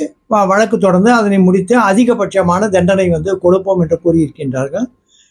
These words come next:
இது வந்து ஆளுநர் என்பதை விட வந்து ஒரு தாய் உள்ளத்தோடு அவர்கள் பேசினார்கள் என்பதை தான் ஏற்றுக்கொள்ளலாம். ஆளுநர் என்று வருகின்ற பொழுது அதற்கான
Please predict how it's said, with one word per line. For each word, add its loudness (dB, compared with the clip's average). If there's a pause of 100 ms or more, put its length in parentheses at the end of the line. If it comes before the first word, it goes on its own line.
(160)
இது 2
வந்து 2
ஆளுநர் 2
என்பதை 2
விட 2
வந்து 2
ஒரு 2
தாய் 2
உள்ளத்தோடு 0
அவர்கள் 0
பேசினார்கள் -2
என்பதை 0
தான் -4
ஏற்றுக்கொள்ளலாம். -2 (480)
ஆளுநர் 2
என்று 0
வருகின்ற 2
பொழுது 2
அதற்கான 0